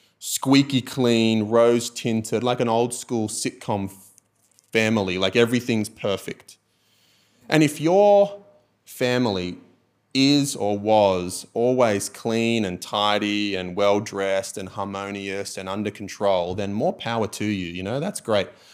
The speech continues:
But I reckon for most of us, our families aren't like that. I would guess for most of us, we're messy and noisy and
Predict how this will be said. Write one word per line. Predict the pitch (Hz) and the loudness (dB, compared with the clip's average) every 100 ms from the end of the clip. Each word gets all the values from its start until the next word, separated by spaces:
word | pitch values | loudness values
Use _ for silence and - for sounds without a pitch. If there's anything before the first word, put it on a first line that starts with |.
| - _ - | -20 _ 0
But | 95 | 4
I | 120 190 | 6 6
reckon | 143 107 - 87 - _ _ _ _ | 4 0 -2 -14 -16 _ _ _ _
for | - 101 | -8 -6
most | 87 104 - 147 | -2 -4 -4 -2
of | 143 | 0
us, | 220 - - - _ _ _ _ _ _ - - | 0 -4 -12 -16 _ _ _ _ _ _ -10 -2
our | 113 117 117 113 - - | 2 4 4 2 -6 -20
families | - 131 151 151 110 98 - | -2 0 2 2 0 -2 -6
aren't | 98 95 95 | -6 -4 -4
like | 92 90 90 - | -6 -6 -8 -12
that. | 50 - _ _ _ _ _ _ _ - | -14 -16 _ _ _ _ _ _ _ -4
I | 104 156 | 0 2
would | 127 104 | 0 -2
guess | 127 110 - | -6 -6 -10
for | - 107 98 95 - - _ - | -6 0 2 2 -2 -14 _ -2
most | 104 147 - | 2 2 0
of | 101 | -2
us, | 87 98 - | -2 -2 -6
we're | 107 98 98 95 92 - _ - | -4 -2 0 -2 -4 -12 _ -14
messy | 101 120 120 - 113 120 120 - _ _ _ _ _ _ _ - 104 | -6 -4 -4 -4 -2 -4 -8 -18 _ _ _ _ _ _ _ -10 -6
and | 92 92 | -6 0
noisy | 107 113 113 107 110 110 110 - | 4 4 4 2 0 0 -2 -4
and | 95 87 85 | -6 -6 -8